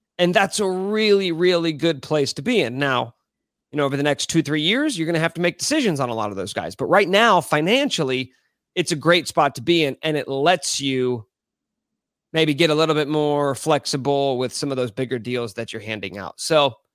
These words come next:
I'm not really worried because if they decide, if, if Odell Beckham Junior decides tomorrow, "I wanna be a Chief," or if DeAndre Hopkins decides tomorrow, "I wanna be a Chief," and the Chiefs wanna trade for him and pay him eighteen, nineteen million dollars over the next couple of years,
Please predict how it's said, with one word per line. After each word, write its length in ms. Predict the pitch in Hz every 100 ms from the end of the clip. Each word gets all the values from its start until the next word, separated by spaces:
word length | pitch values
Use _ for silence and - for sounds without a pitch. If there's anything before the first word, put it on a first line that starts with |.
| _ _ _ _ _ _
I'm 160 | 208 262
not 180 | 233 175
really 220 | 196 185
worried 480 | 160 170 175 175 -
because 600 | - - 147 139 127 - - -
if 160 | 127
they 160 | 180 208
decide, 400 | 170 - 175 -
if, 140 | 143 -
if 140 | -
Odell 260 | 185 208 180
Beckham 300 | 180 175 139
Junior 260 | 156 160
decides 480 | 147 117 151 151 117
tomorrow, 640 | - 117 123 135 139 135 - _ _ _ _
"I 120 | 139 143
wanna 220 | 147 139
be 100 | 135
a 40 |
Chief," 420 | 113 - 135 127
or 80 | 120
if 100 | 113
DeAndre 340 | 135 139 147 135
Hopkins 420 | 135 135 135 127
decides 400 | 120 135 131 113
tomorrow, 460 | 117 127 123 123 - _ _ _ -
"I 120 | 143
wanna 180 | 143 139
be 120 | 135
a 40 |
Chief," 360 | 120 - 127 123
and 80 | 117
the 40 |
Chiefs 280 | - 143 127
wanna 140 | 131 117
trade 280 | 131 127
for 100 | 131
him 200 | 123 131
and 100 | 117
pay 200 | 123 135
him 380 | 123 131 131 127 - _ _ _ _ _ _ _ _ _ _ _ _ _ _ -
eighteen, 540 | 143 135 - 151 143
nineteen 460 | 143 143 - 147 147
million 240 | 143 139
dollars 360 | 143 143 147 139
over 120 | 139
the 80 | 147
next 200 | 151 -
couple 220 | 156 147
of 80 | 151
years, 320 | 156 151 -